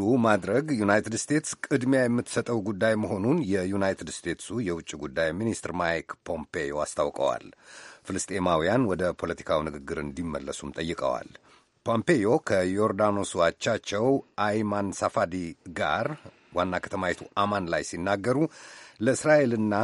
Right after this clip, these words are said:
ለፍልስጤም ሕዝቦች ጥሩ ውጤት ያስገኛል በሚል ተስፋ ለሰላም መስራቱን እንቀጥላለን ብለዋል። የአሜሪካው የውጭ ጉዳይ ሚኒስትር አያይዘውም ትክክለኛ መፍትሄ በሚሉት ላይ የመወሰኑ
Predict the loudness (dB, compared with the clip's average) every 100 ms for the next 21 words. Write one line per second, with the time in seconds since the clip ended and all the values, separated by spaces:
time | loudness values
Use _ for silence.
0 | 0 -2 -6 -4 -6 -6 -2 -2 -2 -6
1 | -6 -6 -10 -6 -6 -6 -8 -4 -4 -4
2 | -6 -4 -6 -4 -6 -6 -8 -6 -6 -4
3 | 0 0 0 _ _ _ _ _ _ _
4 | -10 -6 -4 -2 0 -2 -8 -10 -2 -2
5 | -2 -8 -8 -6 -8 -4 -4 -4 -8 -2
6 | 0 2 0 -10 -20 -20 -20 -20 _ 2
7 | 4 4 2 4 2 4 -2 -4 -6 2
8 | 4 4 -2 0 0 0 0 0 2 2
9 | 0 -4 -6 -2 2 2 2 2 -2 -2
10 | -4 -2 -2 0 0 -2 -4 -2 -2 -2
11 | -2 -4 -4 -6